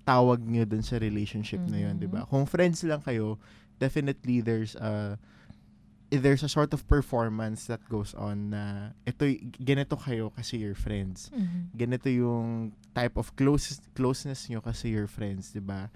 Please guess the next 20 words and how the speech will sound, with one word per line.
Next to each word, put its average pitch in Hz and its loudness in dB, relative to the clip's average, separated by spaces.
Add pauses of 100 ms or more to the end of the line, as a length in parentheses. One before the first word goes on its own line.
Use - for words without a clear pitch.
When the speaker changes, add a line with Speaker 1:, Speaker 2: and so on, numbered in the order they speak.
(300)
Speaker 1:
Or 107 2
ganito 123 0
yung 131 4
mga 123 2
acts - 0
na 127 -2
you 117 -2
are 117 0
willing 139 4
to 131 0
do 113 -2
with 110 -2
each 107 -6
other 107 -4
kasi - -10
you're 101 -6
friends. 107 -6
Pero 143 4
iba 147 6
yun, 120 8